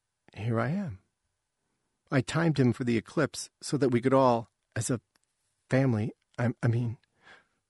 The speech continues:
<gasps> There was a sudden, vast, and inevitable loosening inside of her, and once again she felt her body slipping from her control, something trickling, tickling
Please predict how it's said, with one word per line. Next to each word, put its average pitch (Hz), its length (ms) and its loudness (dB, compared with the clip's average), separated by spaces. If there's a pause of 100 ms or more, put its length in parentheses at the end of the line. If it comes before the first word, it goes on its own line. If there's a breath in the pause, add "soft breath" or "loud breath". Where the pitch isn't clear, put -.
<gasps> - 840 -18
There 110 120 0
was 104 160 2
a 98 60 0
sudden, 120 480 2
vast, 107 560 0 (120)
and 120 340 4
inevitable 117 640 4
loosening 98 720 0
inside 120 480 -4
of 110 100 -6
her, 98 320 -10 (640)
and 135 140 4
once 165 180 6
again 147 340 4
she 127 160 0
felt 135 300 -2
her 120 140 -4
body 101 460 0
slipping 107 520 -2
from 113 280 -2
her 110 300 -2
control, 110 640 0 (840)
something 110 540 0 (260)
trickling, 104 640 -2 (340)
tickling 107 680 -2